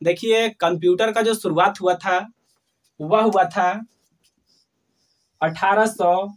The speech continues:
बत्तीस ईस्वी में। आपको यह बताना है कि यह कईवीं शताब्दी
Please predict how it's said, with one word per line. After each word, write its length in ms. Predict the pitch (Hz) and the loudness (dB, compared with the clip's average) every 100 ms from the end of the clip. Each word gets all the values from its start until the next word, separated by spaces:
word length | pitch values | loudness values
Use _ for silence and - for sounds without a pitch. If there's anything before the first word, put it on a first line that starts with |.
| _ _ _ _ _ _ _ | _ _ _ _ _ _ _
बत्तीस 480 | 156 180 208 254 233 | -2 0 0 -2 -2
ईस्वी 280 | 220 180 170 | -2 -2 -2
में। 300 | 143 120 131 _ _ _ _ _ _ _ | -2 -6 -14 _ _ _ _ _ _ _
आपको 340 | - 170 165 233 | -2 -2 2 2
यह 240 | 180 208 | 4 4
बताना 400 | 214 220 - 180 | 2 2 0 0
है 200 | 170 175 190 202 _ _ _ _ _ | 0 -2 -4 -10 _ _ _ _ _
कि 100 | 214 | -4
यह 160 | 233 233 - | -2 -2 -2
कईवीं 280 | 180 180 233 | 0 2 0
शताब्दी 720 | 233 202 180 170 160 180 208 | 0 0 0 0 0 -2 -4